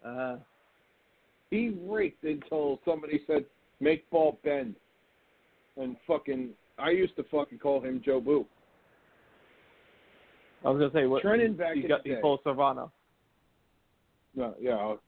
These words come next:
Speaker 2: <laughs> Ball that comes straight, I hit very far. Ball that bend,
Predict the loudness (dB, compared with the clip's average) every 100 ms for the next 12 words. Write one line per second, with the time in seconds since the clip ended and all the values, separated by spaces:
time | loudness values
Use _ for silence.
0 | _ -12 -12 _ _ _ -20 _ _ _
1 | _ _ _ _ 0 2 0 -4 -8 -8
2 | -8 -10 -8 -8 -12 _ -18 -16 -12 -10
3 | -8 -8 -10 -12 -14 _ _ _ _ _
4 | _ _ 2 2 2 0 0 0 0